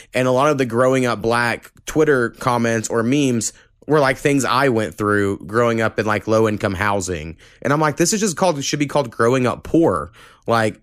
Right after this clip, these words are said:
yes, I think a lot of black people are poor, so it kind of fits there, but it's like, this isn't a, a race thing. And then I do think whenever you preach the race card, even, like, I think Black Lives Matter is great,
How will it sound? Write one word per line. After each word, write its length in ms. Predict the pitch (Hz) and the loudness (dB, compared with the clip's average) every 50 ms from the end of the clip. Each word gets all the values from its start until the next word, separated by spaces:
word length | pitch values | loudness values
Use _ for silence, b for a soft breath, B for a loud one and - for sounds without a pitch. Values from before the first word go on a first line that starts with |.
| _ - | _ 0
yes, 280 | 135 156 170 147 - | 2 2 2 2 2
I 60 | 139 131 | 0 0
think 140 | 156 143 | 0 0
a 40 | 131 | 2
lot 140 | 123 131 123 | 2 2 0
of 60 | 113 | 2
black 200 | 101 120 120 117 | 0 0 0 0
people 200 | - 117 98 104 | -2 -2 -2 0
are 180 | 107 127 147 139 | 0 2 2 0
poor, 340 | - - 110 104 98 101 95 | 0 -2 0 0 0 0 -2
so 200 | - - 104 98 | -2 -2 -2 -2
it 100 | 98 92 | -2 -2
kind 200 | - 110 104 101 | -2 -2 -2 -2
of 120 | 95 - | -4 -6
fits 420 | - - - - 131 151 147 - | -10 -14 -4 -2 -2 0 0 -2
there, 220 | - 110 104 101 92 | -2 0 0 0 0
but 140 | 98 101 104 | -2 -4 -4
it's 120 | - - | -2 0
like, 200 | 117 107 107 113 | 0 0 0 0
this 180 | 143 160 - - | -2 -2 0 0
isn't 320 | 180 147 143 131 113 95 | -2 0 0 -2 -2 -2
a, 320 | - - 101 95 85 85 B B B B B B | -4 -6 -6 -6 -8 -10 B B B B B B
a 120 | - 107 | -4 -2
race 380 | 104 110 143 175 220 226 - - | 0 2 2 2 2 2 0 -2
thing. 340 | - 101 95 87 85 87 85 B B B B B B | -2 -4 -4 -4 -4 -8 -12 B B B B B B
And 160 | - 120 131 | -4 -2 0
then 100 | 151 151 | 0 2
I 100 | 147 143 | 2 0
do 180 | 135 147 175 170 | 0 -2 -4 -4
think 260 | - - 160 143 - | 0 0 -2 0 0
whenever 280 | 139 139 139 135 127 131 | 0 0 0 0 0 0
you 220 | 120 110 110 110 | -2 -2 -4 -4
preach 560 | - - - - - 165 196 202 - - - | -6 -8 -10 -4 -2 -2 -2 -2 -4 -6 -2
the 120 | - 139 131 | -2 0 2
race 340 | 131 131 120 123 117 - - | 2 2 2 2 0 -2 -4
card, 440 | - - 127 120 113 110 107 - - - - - | -2 -2 0 2 2 0 -2 -4 -8 -10 -6 -2
even, 360 | 131 156 175 196 180 202 185 | 0 0 0 0 0 0 0
like, 220 | 165 131 110 - - | 0 0 -2 -2 -2
I 120 | 120 135 | -2 -2
think 260 | 120 - 147 139 123 101 | 0 0 -2 -2 0 0
Black 240 | 117 120 123 120 | 0 0 0 0
Lives 180 | - 113 110 104 | 0 -2 -2 0
Matter 240 | 117 113 113 107 101 | -2 -2 0 -2 -2
is 120 | 95 92 | -6 -8
great, 420 | 92 - 110 117 113 104 98 - | -4 -2 0 2 2 0 -2 -6